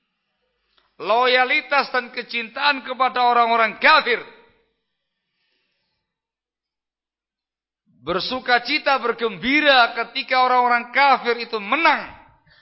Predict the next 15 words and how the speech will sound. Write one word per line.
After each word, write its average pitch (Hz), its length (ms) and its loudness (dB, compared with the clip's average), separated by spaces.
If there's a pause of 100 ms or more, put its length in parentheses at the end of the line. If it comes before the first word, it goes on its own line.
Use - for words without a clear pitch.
(1080)
ini 120 560 -8
adalah 120 960 -12 (480)
kekufuran. 123 560 -8 (480)
<clears throat> 294 80 -4 (3000)
"Fala 127 320 -2
syakka 170 560 -6
fil 127 240 -14
kufur 170 400 -10
hina 127 320 -12
idzin," 143 320 -14
kata 98 240 -18
beliau. 90 260 -20 (1700)
Minta 160 400 -8
bantuan 165 560 -6
Amerika. 190 800 2